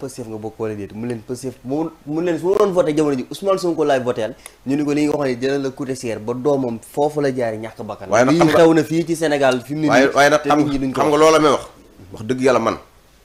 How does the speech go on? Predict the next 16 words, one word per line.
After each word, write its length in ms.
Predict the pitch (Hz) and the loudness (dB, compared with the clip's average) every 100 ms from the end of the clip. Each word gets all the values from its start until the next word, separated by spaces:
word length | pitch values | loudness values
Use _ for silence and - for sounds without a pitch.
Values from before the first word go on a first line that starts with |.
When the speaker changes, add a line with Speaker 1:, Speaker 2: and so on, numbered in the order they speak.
| _ _ _ _ - | _ _ _ _ -14
Speaker 2:
"Wa 40 | 101 | -6
ma 100 | 113 | -6
shahidna 340 | 120 117 110 101 | -6 -4 -4 -2
illa 200 | 110 104 | 0 -2
bima 160 | 95 95 | 0 -2
alimna." 320 | 87 87 82 - - | -2 -2 -6 -8 -14
Speaker 1:
Mhm. 400 | 101 92 - 104 | -20 -20 -18 2
Speaker 2:
Gëwma, 320 | 147 147 139 160 - - _ - 110 | 4 6 6 4 -2 -20 _ -6 2
gëwma 240 | 139 123 | 4 6
la 80 | 107 | 4
mu 80 | 101 | 2
wax. 80 | 90 - _ _ _ _ 123 | -4 -12 _ _ _ _ -4
Speaker 1:
Gëwma 240 | 151 147 | 0 2
li 80 | 143 | 2
mu 120 | 139 | 0
wax. 100 | 107 | -4